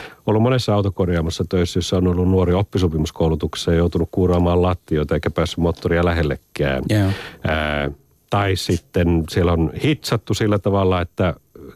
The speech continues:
Speaker 1: kellään ei ole, ö, si-, suo-, suojauksia silmissä ja
Speaker 2: Niinpä.
Speaker 1: se on aiheuttanut niinku näköhäiriötä ihmisille ja tällä tavalla. Mutta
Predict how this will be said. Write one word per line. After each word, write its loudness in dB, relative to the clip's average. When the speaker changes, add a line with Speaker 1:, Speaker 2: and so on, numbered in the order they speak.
Speaker 1:
kellään 4
ei 0
ole, 0
ö, -2
si-, 0
suo-, 0
suojauksia 0
silmissä 0
ja 2
Speaker 2:
Niinpä. 0
Speaker 1:
se -2
on 2
aiheuttanut 0
niinku -2
näköhäiriötä -2
ihmisille 0
ja 2
tällä 0
tavalla. 0
Mutta 0